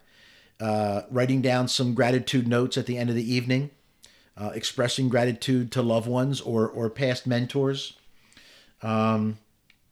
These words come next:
I, I would, I would look at the benefits of gratitude. It promotes your energy. It promotes your self-esteem. Uh, it helps us cope with stress and trauma.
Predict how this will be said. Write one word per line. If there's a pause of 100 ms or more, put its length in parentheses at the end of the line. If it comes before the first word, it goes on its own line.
(2500)
I,
I
would,
I
would
look
at
the
benefits
of
gratitude. (460)
It
promotes
your
energy.
It
promotes
your
self-esteem. (560)
Uh,
it
helps
us
cope
with
stress
and
trauma.